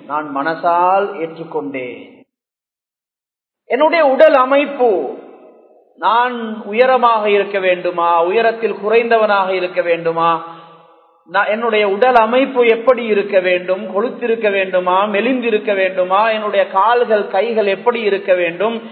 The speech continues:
என்னுடைய முகத்தின் வாக்கு எப்படி இருக்க வேண்டும் என்பதையெல்லாம் நானும் என்னுடைய தகப்பனும் இருந்து முடிவு செய்யவில்லை."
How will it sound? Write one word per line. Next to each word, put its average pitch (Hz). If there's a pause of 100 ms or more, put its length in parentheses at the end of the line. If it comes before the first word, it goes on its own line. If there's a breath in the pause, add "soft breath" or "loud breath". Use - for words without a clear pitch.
(120 loud breath)
என்னுடைய 233
முகத்தின் 240
வாக்கு 220
எப்படி 220
இருக்க 190
வேண்டும் 185
என்பதையெல்லாம் 247
நானும் 269
என்னுடைய 269
தகப்பனும் 320
இருந்து 311
முடிவு 269
செய்யவில்லை." 247